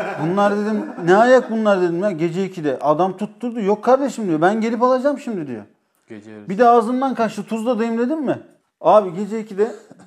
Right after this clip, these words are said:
Speaker 2: e, bizim Tuzla'da bir abimizin mekanı var. Kafe işletiyor. O da gece üçe kadar açık. Ben şimdi dedim, "Lan bunlar," dedim, e, "ipsiz sapsız adam olur. Başımızı hiç salmayalım."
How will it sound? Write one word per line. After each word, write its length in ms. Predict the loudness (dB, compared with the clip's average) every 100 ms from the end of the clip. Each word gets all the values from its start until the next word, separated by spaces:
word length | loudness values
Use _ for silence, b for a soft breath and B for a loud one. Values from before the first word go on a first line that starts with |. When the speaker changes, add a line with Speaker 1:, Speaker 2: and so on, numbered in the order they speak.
| -10
Speaker 2:
e, 400 | -4 -2 -2 -6 -10
bizim 400 | -10 -8 -6 -8 -12 _
Tuzla'da 600 | -8 -4 -2 -2 -4 -8 _ _
bir 300 | -14 -10 -10 -4
abimizin 500 | 2 4 2 -4 -6
mekanı 500 | -6 -6 -4 -4 -2
var. 140 | -2 -4 -8 -4
Kafe 260 | -2 -2
işletiyor. 480 | -4 -6 -14 -10 -10 -10 _ _ _ -6
O 140 | -4
da 60 | -2
gece 280 | -4 -6 -8
üçe 220 | -6 -4
kadar 220 | -4 -4
açık. 280 | -6 -8 -16 _ _ _ _ -6
Ben 140 | -4
şimdi 240 | -4 -8 -8
dedim, 240 | -8 -10 -16 -18
"Lan 200 | -12 -8
bunlar," 320 | -6 -4 -4
dedim, 260 | -4 -8 -12 _ _ _ _ _
e, 380 | -12 -8 -8 -8 -8
"ipsiz 300 | -10 -10 -4
sapsız 340 | -2 -2 -2
adam 220 | -4 -4
olur. 220 | -4 -4 -4
Başımızı 380 | -6 -6 -6
hiç 80 | -6
salmayalım." 500 | -6 -4 -4 -6 -8